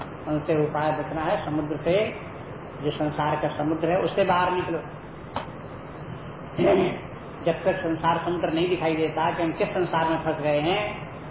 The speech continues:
उसको छोड़ते नहीं, बाहर नहीं निकलते, तब तक परेशानियां तो रहनी रहनी है। <clears throat> इस प्रकार से इसको देखें तो कहते हैं, इस संसार सागर से निकालने का उपाय क्या है?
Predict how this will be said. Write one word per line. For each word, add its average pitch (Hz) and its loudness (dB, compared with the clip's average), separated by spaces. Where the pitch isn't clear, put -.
उसको 165 0
छोड़ते 156 0
नहीं, 156 4
बाहर 143 2
नहीं 151 2
निकलते, 151 2
तब 143 -2
तक 156 -2
परेशानियां 151 -2
तो 151 0
रहनी 165 2
रहनी 208 2
है। - -6
<clears throat> - -10
इस 160 0
प्रकार 165 2
से 180 0
इसको 170 2
देखें - -4
तो 143 -6
कहते 156 0
हैं, 175 4
इस 165 2
संसार 165 0
सागर 160 0
से 160 -4
निकालने 151 2
का 160 2
उपाय 160 4
क्या 185 2
है? 208 2